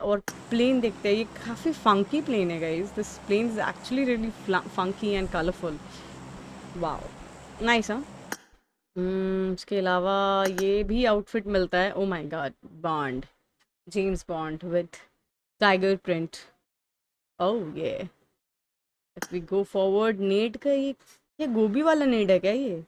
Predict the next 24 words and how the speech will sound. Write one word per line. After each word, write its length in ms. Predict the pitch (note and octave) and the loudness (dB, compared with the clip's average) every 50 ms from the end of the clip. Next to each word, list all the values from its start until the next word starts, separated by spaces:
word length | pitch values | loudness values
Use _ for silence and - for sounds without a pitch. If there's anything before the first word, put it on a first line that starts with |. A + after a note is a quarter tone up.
| _ | _
कैबेज, 400 | - A3 G#3 G#3 G#3 A#3+ A#3+ A3 | 2 4 4 6 6 4 4 4
अरे 320 | - - C4+ C#4 D4 D4 C4+ | 2 4 4 4 4 2 0
लिखा 240 | A#3 A#3+ - C4+ C4+ | 0 0 2 2 2
हुआ 120 | C4+ C4+ | 4 2
भी 120 | A3+ A3+ | 4 4
है, 80 | G#3 G3 | 2 2
deadly 380 | F3+ G3 G#3 G3 - C4 A3 - | 4 2 0 2 2 0 0 0
cabbage 380 | - - G#3 G3 G#3+ G#3+ F#3 G3+ | 0 0 0 2 2 0 0 0
nade। 300 | F3+ F3+ F3+ F3 E3 D#3+ - - - - - - - _ _ _ | 0 0 0 -2 -4 -8 -12 -16 -16 -16 -16 -16 -18 _ _ _
<laughs> 320 | A#3+ A3+ - - - A#3 A3 - _ _ _ _ - A3 G#3 - - _ _ _ _ _ _ _ _ _ _ _ _ _ _ - | 0 0 0 -2 -6 -8 -10 -10 _ _ _ _ -16 -16 -16 -18 -20 _ _ _ _ _ _ _ _ _ _ _ _ _ _ -8
अ, 40 | G3 F#3+ F#3 F#3 F#3 F#3 F#3 F#3 F#3 F3+ F3+ F#3 F#3 | -6 -4 -2 0 0 0 2 2 2 2 2 2 2
ये 260 | F#3 F#3+ G3 F#3+ F#3+ | 2 2 2 2 0
क्या 200 | F3+ - E3+ E3 | 0 -4 -4 -4
है? 420 | E3 E3 E3 E3+ F3 F3+ F3+ F3+ | -2 -2 0 0 0 0 -2 -2
एक 320 | - - - E3 E3+ - - | -4 -6 -8 -8 -8 -4 0
और 220 | F3+ F#3 F#3+ F#3+ | 0 2 2 0
कुछ 240 | - - G3 - - | -2 -4 -8 -6 -4
मिल 120 | F#3 F3+ E3+ | -4 -4 -2
रहा 100 | E3+ F#3+ | -2 -2
है, 60 | F3+ - | -2 0
इमोट 460 | G#3 G#3 G#3 A3 A3+ A#3+ C4 C4+ C4 | 0 0 2 2 2 2 2 2 2
मिल 280 | B3+ G#3 F3+ E3+ D#3 D3 | 0 0 0 0 -2 -4
रहा 120 | D3+ D#3 | -4 -6
है, 120 | D3+ D#3 | -6 -6